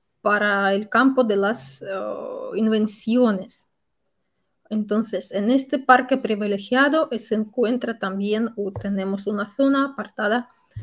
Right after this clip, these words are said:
para la tecnología de transporte de hilos. Y gracias a la empresa tuf, como les he comentado, el año pasado realizamos las certificaciones para transporte en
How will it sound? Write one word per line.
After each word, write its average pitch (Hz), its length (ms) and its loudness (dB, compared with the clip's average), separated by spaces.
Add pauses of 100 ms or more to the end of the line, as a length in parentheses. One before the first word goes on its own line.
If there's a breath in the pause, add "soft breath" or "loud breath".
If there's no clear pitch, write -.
(160)
para 214 240 -2
la 208 140 -4
tecnología 208 440 -6
de 202 100 -2
transporte 202 600 -6
de 202 140 -2
hilos. 190 460 -6 (1500 soft breath)
Y 277 320 2
gracias 269 600 2
a 226 40 4
la 208 120 4
empresa 220 840 2 (100)
tuf, 233 400 0 (160)
como 208 260 0
les 202 240 0
he 214 80 -10
comentado, 285 640 4
el 233 140 4
año 208 240 -2
pasado 254 640 -2 (920)
realizamos 220 840 2
las 226 200 -2
certificaciones 262 880 2
para 190 260 -2
transporte 190 840 -4 (880)
en 233 260 2